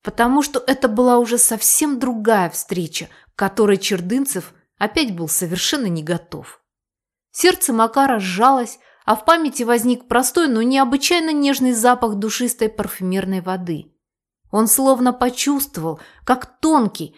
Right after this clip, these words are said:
едва слышный аромат коснулся ноздрей.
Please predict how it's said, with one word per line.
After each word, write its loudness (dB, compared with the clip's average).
едва 0
слышный 2
аромат 0
коснулся -2
ноздрей. -4